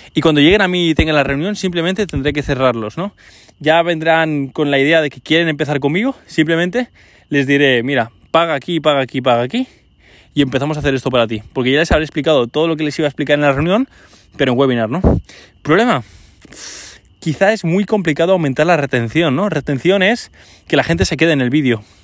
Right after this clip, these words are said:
Esto en primer lugar, el problema de la retención. En segundo lugar, me he dado cuenta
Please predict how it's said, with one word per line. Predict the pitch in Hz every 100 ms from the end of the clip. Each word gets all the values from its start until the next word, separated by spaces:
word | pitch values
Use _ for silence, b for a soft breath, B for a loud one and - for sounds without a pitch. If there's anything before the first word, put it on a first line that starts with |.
| b b _ _ _ -
Esto | 160 -
en | 220
primer | 165 180 175
lugar, | 147 143 113 _ B B B -
el | 151
problema | 151 160 214
de |
la | 185
retención. | 143 135 120 147 131 110 b b _ B B B B B B B -
En | 190
segundo | - 185 233
lugar, | 254 208 185 131 - b b b b b -
me | 165 208
he |
dado | 247
cuenta | 190 196 247